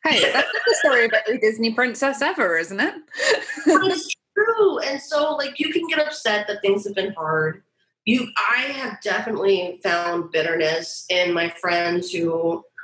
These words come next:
Speaker 2: work in a corporate environment and have friends and go on trips to Iceland when you can travel. And I'm over here, like,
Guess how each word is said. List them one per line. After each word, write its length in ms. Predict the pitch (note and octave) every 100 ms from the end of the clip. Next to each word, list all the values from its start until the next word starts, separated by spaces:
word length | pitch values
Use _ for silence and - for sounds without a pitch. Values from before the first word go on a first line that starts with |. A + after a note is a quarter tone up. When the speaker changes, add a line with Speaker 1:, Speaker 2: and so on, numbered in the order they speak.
| -
Speaker 2:
work 240 | G#3 A3+ A3+
in 80 | A3+
a 80 |
corporate 340 | G#3+ A3+ A3 G#3+
environment 760 | G3 G3+ G3 F#3+ F#3 F#3 F3+ -
and 120 | -
have 260 | F#3+ G3
friends 640 | F#3+ F#3+ F#3 F3+ F3+ F3+ F3
and 160 | E3 E3+
go 200 | F#3 G3
on 80 |
trips 280 | G3 G3 -
to 100 | F#3+ F3+
Iceland 540 | F3+ F3+ - F3+ F3
when 140 | E3+ E3+
you 80 |
can 240 | - F3 -
travel. 680 | - E3+ F3 E3+ E3+ E3+ E3+
And 260 | E3 E3+ E4+ _ _ _ _ _ -
I'm 400 | F#3+ G3+ G3+ G3+
over 240 | G3 G3
here, 500 | G#3+ F#3+ F#3 F3+ F3
like, 360 | E3+ D#3 D#3